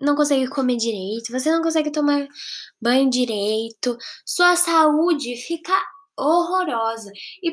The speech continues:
principalmente a saúde mental também, né? Imagina você não conseguir pensar em outra coisa a não ser das redes sociais. Por isso que eu tô fazendo esse quadro aqui pra vocês, não é? Pra mostrar que tem prós e contras, que você não pode ficar um dia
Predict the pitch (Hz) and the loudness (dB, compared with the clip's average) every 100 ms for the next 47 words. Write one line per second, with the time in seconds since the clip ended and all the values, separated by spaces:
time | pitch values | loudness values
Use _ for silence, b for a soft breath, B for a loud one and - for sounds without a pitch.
0 | - 359 415 - 494 453 403 370 381 381 | -4 -4 -4 0 2 4 4 0 -6 -2
1 | 370 294 349 370 370 320 320 403 339 285 | 0 2 2 2 0 -2 2 2 4 4
2 | 285 294 B B - 523 508 480 277 233 | 2 2 B B 4 6 8 8 6 2
3 | 277 302 294 294 285 254 254 262 247 269 | 2 4 4 4 2 0 -2 -4 -4 -4
4 | 247 247 240 240 247 277 247 226 - 294 | -4 -4 -4 -8 0 0 0 -2 0 2
5 | 320 302 349 339 277 - - - 226 - | 2 0 -2 0 -2 -2 -4 -4 -8 -2
6 | 269 214 - - B B B B - 508 | -2 -2 -8 -14 B B B B 2 6
7 | 571 480 466 - 494 480 466 415 403 403 | 8 8 4 2 2 4 2 2 2 2
8 | 415 - 370 359 359 339 330 330 359 - | -2 -2 -2 0 -2 -2 0 2 0 -2
9 | 170 165 175 214 180 - B B - 311 | -10 -10 -6 -4 -4 -8 B B 0 4
10 | 311 311 269 254 - 240 233 233 349 392 | 4 2 -2 -4 -6 -12 -12 -2 2 2
11 | 392 403 311 240 240 233 226 240 B B | 2 -4 -2 -2 -2 -6 -8 -8 B B
12 | B 302 359 453 523 523 466 453 - - | B -4 0 0 0 2 2 2 0 0
13 | 370 349 359 320 339 | 0 2 4 6 6